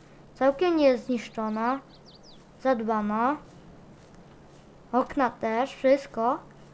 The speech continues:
Tylko wiecie, ten dom jest jakby niezadbany. Ten. Tu. On, ten dom jest niezadbany. Ten jest akurat zadbany. Przez szybę coś widać? Nie widać,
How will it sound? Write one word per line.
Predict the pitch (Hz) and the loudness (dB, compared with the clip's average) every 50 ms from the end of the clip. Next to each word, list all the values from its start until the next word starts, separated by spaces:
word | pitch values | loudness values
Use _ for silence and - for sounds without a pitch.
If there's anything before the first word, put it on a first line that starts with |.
| - - - - | -20 -20 -20 -20
Tylko | - - - 269 262 | -10 -4 -2 0 0
wiecie, | 262 294 285 - - 311 311 311 - - - - - - - - - - - - - - - - - - | 2 0 0 2 2 2 2 2 0 -4 -14 -20 -20 -20 -20 -20 -20 -20 -20 -20 -20 -20 -20 -20 -14 -6
ten | - 277 285 285 277 | -2 0 0 2 6
dom | 294 311 311 294 262 | 8 8 8 8 6
jest | 247 226 214 - | 2 0 0 0
jakby | 247 226 214 214 233 226 | -2 -2 -2 -4 -4 -4
niezadbany. | 220 220 214 220 220 208 208 202 214 208 202 202 202 202 - - - - - - - - - - - - - - - - - | -4 -4 -4 -4 -6 -6 -4 -4 -4 -4 -4 -6 -8 -10 -12 -16 -20 -20 -20 -20 -20 -20 -20 -20 -20 -20 -20 -20 -14 -8 -4
Ten. | 233 233 220 208 196 - - - - - - - - - - - - - - - - - | -2 -2 -2 -2 -4 -8 -12 -20 -20 -20 -20 -20 -20 -20 -20 -20 -20 -20 -20 -20 -14 -10
Tu. | 220 214 208 208 - - - - - - - - - - - - - - - - - - - - - - - - - - - - | -8 -8 -8 -8 -12 -18 -20 -20 -20 -20 -20 -20 -20 -20 -20 -20 -20 -20 -20 -20 -20 -20 -20 -20 -20 -20 -20 -20 -20 -12 -2 2
On, | 240 277 320 311 | 4 4 4 4
ten | - 330 311 277 | 4 4 4 6
dom | 247 254 240 247 262 294 269 - - - | 8 8 8 8 6 4 -2 -8 -8 -4
jest | 240 240 240 220 - | -2 -2 -2 -2 -2
niezadbany. | 240 269 311 320 359 330 247 226 220 240 226 214 208 208 214 233 262 - - - - - - - - - - - - | 0 2 2 4 4 2 2 0 0 0 0 0 0 -2 -4 -4 -6 -8 -14 -20 -20 -20 -20 -20 -20 -20 -20 -12 -4
Ten | - 262 285 311 | 0 0 2 2
jest | 330 330 285 | 2 2 2
akurat | 311 285 285 - 294 277 277 277 277 | 2 2 2 0 0 0 0 -2 -2
zadbany. | - - 277 269 277 - 254 240 226 214 214 214 220 240 254 - - - - - - - - - - - - - - - - - - - - - - - - - - - - - - - - - | -2 -2 -2 -2 -2 -2 -2 -2 0 -2 -2 -4 -4 -6 -8 -10 -14 -20 -20 -20 -20 -20 -20 -20 -20 -20 -20 -20 -20 -20 -20 -20 -20 -20 -20 -20 -20 -20 -20 -20 -20 -20 -20 -20 -20 -20 -20 -12
Przez | - 247 226 - | -10 -10 -10 -8
szybę | - - 254 233 240 | -6 -6 -4 -4 -6
coś | 240 - 240 233 220 | -6 -6 -6 -6 -6
widać? | 220 247 247 311 339 349 - - - - - - - - - - | -6 -8 -8 -8 -10 -12 -12 -16 -20 -20 -20 -20 -20 -18 -12 -8
Nie | 240 240 233 | -6 -4 -4
widać, | 220 233 214 220 226 240 - - | -4 -4 -4 -6 -6 -8 -8 -14